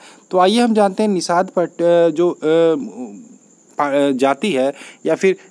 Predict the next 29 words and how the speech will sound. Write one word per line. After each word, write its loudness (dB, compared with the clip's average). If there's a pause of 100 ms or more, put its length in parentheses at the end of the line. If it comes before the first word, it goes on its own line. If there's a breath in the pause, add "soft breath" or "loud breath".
निषाद 0
जो 0
समुदाय -2
है, -2 (280 loud breath)
कितना 2
important 0
role 2
अदा 0
करता -6
है -8 (100)
गोरखपुर -2
लोकसभा -2
सीट -2
चुनाव -2
के -6
लिए। -6 (1300 loud breath)
देखिए, 4
बात 2
करें, 2
कोई 2
भी 2
पार्टी 0
हो, 2 (360)
चाहे -4
बीजेपी 0
हो, 0 (180)
चाहे 0
बसपा -4
हो, 0